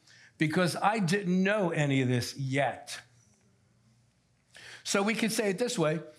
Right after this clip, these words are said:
"My soul had not yet prospered in the area of healing." Are you catching this?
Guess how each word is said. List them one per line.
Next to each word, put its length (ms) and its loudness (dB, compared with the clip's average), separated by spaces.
"My 240 2
soul 500 -2
had 180 2
not 280 2
yet 260 -2
prospered 880 -2
in 140 2
the 180 2
area 340 2
of 120 0
healing." 540 0
Are 80 2
you 120 2
catching 380 -2
this? 280 -4